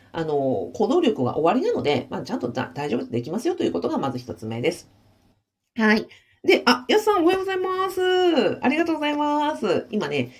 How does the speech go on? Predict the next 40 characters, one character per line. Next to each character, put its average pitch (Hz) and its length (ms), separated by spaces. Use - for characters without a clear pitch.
え 143 140
っ 139 40
と、 123 380
え - 100
ー、 - 120
公 262 120
務 254 180
員 180 180
が 165 140
在 190 140
職 220 180
中 202 120
に 185 60
で 185 100
き 180 80
る 143 80
企 156 160
業 170 140
準 160 140
備 147 120
ロ 156 160
ー - 20
ド 151 100
マ 156 120
ッ 160 60
プ 127 160
の 160 400
ご 165 100
質 165 120
問 143 220
で、 214 300
え 131 120
っ 123 40
と、 123 80
百 143 200
本 147 420
投 226 220
稿、 226 340
あ - 40
の、 - 500